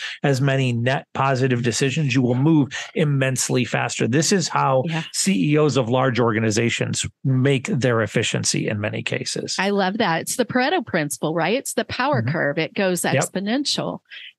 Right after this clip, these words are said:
Speaker 1: Yep.
Speaker 2: And, you know, it's, um, something that we, uh,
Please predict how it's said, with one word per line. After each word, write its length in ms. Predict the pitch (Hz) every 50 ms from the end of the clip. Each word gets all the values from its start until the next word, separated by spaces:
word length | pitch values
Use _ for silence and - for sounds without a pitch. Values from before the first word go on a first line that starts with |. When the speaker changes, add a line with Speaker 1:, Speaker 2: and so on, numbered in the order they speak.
| -
Speaker 1:
Yep. 120 | 220 196 190
Speaker 2:
And, 400 | 180 175 175 180 180 180 165 - - _
you 180 | - 214 190 190
know, 320 | 190 170 170 170 170 160 -
it's, 360 | - 190 190 190 - - - - -
um, 380 | 208 185 175 175 175 175 175
something 420 | - - - 214 190 - 202 185 180
that 320 | 180 165 151 165 160 -
we, 600 | 185 185 180 180 180 185 180 175 170 170 165 - -
uh, 300 | - 170 170 165 165 156